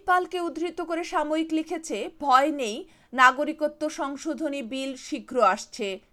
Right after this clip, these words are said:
দিলীপ পাল। বাঙালি হিন্দুদের ধর্মঘটে সামিল কমলাক্ষ বিপিএফ বিধায়করা। সাময়িকের আরেকটি খবর,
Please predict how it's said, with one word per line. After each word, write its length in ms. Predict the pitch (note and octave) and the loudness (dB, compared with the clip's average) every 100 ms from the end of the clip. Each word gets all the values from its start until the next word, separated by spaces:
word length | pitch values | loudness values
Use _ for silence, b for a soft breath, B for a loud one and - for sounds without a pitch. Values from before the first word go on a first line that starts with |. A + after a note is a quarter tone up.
| _ | _
দিলীপ 340 | F#3+ B3 A#3 A3+ | -8 -4 -4 -4
পাল। 340 | - F3 F3 F#3+ _ b b b b | 2 2 2 -2 _ b b b b
বাঙালি 420 | A#3+ C#4 D#4 F4 | 8 8 8 4
হিন্দুদের 600 | F4+ E4 D#4+ E4 D4+ E4 | -2 0 0 -2 -4 -6
ধর্মঘটে 680 | - D4 C#4 D4 D#4 C#4 D4 | -2 0 2 0 -2 -4 -4
সামিল 460 | D4+ D#4+ B3+ A#3 D#4 | 0 0 0 -2 -4
কমলাক্ষ 680 | - A#3+ C4 C4+ C#4 - D4+ | 2 2 4 0 -2 -4 -6
বিপিএফ 560 | A3 C4 B3+ B3+ C4 A3+ | -4 -8 -6 -2 -2 -4
বিধায়করা। 800 | G3 A3+ A#3 F#3 F#3 F#3+ E3+ F#3 _ _ _ _ | -8 -6 0 0 0 0 0 -2 _ _ _ _
সাময়িকের 540 | - A3 F3+ G3+ A3 G3+ | -2 -2 0 -4 0 2
আরেকটি 400 | G3+ A#3+ - C#4+ | 2 0 -6 -10
খবর, 420 | C#4 C4 C#4 | -6 -2 0